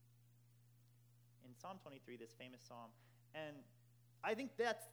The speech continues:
I think this is the occasion for Psalm twenty-three. That what does David do? David is, is literally walking down the valley of the shadow of death.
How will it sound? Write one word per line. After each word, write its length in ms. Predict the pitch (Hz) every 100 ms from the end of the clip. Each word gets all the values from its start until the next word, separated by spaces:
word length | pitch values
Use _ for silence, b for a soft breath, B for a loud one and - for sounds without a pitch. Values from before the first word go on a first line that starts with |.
| 196
I 60 |
think 200 | 247 214
this 220 | 254 262
is 140 | 269 208
the 160 | 185
occasion 480 | 190 - 202 185 185 156
for 100 | 143
Psalm 200 | 139 135
twenty-three. 340 | 131 113 - - - - - - - - - - - - - - - -
That 100 | 147
what 140 | 185
does 100 | 233
David 240 | 214 196 156
do? 160 | 170
David 320 | 160 180 196 180
is, 180 | 151 -
is 160 | 160 143 B B B -
literally 440 | 170 269 254 208
walking 480 | 170 196 233 226 190
down 260 | 175 175 160
the 80 |
valley 400 | 135 160 208 202
of 80 | 170
the 80 | 135
shadow 380 | - 170 175 156
of 120 | 120
death. 280 | 135 123